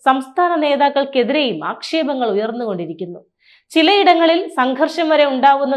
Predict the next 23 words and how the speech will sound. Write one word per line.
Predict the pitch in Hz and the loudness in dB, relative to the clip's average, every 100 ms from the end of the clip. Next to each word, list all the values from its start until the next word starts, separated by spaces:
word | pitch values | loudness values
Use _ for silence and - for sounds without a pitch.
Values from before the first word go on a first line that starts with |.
| 262 | -4
സ്ഥിതിയും | 208 208 214 165 | -6 -6 -6 -8
വന്നു. | 165 - _ _ _ _ | -12 -16 _ _ _ _
സർക്കാരിന്റെ | 311 311 311 370 359 294 285 | 0 2 4 4 4 0 0
പോക്കിനെതിരെയുള്ള | 240 254 311 277 254 262 247 240 208 | -2 -2 -2 -2 0 0 0 0 -2
വിമർശനങ്ങൾ | 208 240 262 254 233 196 | -4 -6 -8 -8 -6 -6
മാത്രമല്ല, | 175 196 247 220 180 151 - _ _ 180 | -6 -6 -4 -4 -6 -10 -14 _ _ -6
ജില്ലാതലത്തിലും | 233 254 254 262 254 254 269 262 | 0 2 2 0 0 -2 -2 -4
സംസ്ഥാന | 208 - 262 277 | -8 -8 -8 -2
തലത്തിലുമുള്ള | 262 254 254 254 247 180 - - _ | -2 -2 -4 -6 -2 -2 -4 -12 _
സി | 285 311 320 | -2 -2 -2
പി | 339 359 | -2 0
എം | 320 | 0
നേതാക്കളിൽ | 294 294 294 294 294 - | 2 2 2 0 -2 0
പലരും | 247 294 262 151 - _ 240 | 2 2 0 -6 -16 _ 0
അഴിമതിയുടെയും | 294 349 349 320 320 294 277 262 | 2 2 2 2 2 2 2 0
തട്ടിപ്പിന്റെയും | 254 - 294 294 262 262 240 220 | -2 -2 -6 -4 -2 -2 -2 -6
കൂട്ടുകെട്ടിലാണെന്ന് | 226 214 277 233 262 220 208 233 226 220 | -8 -4 -2 -2 0 0 0 -2 -6 -4
തെളിവുകൾ | 226 233 269 262 247 | -2 -2 -2 -2 -2
നിരത്തി | 233 220 - 285 - _ _ 254 | -4 -6 -8 -12 -12 _ _ 0
സഖാക്കൾ | 247 339 359 359 277 | 2 4 4 2 0
തന്നെ | 285 262 247 | 2 0 0
പ്രതിഷേധിക്കുന്ന | 208 240 311 285 269 247 202 202 | -4 -4 -4 -4 -6 -6 -6 -8
സ്ഥിതിയുമുണ്ട്. | 190 180 208 151 151 | -8 -6 -6 -8 -14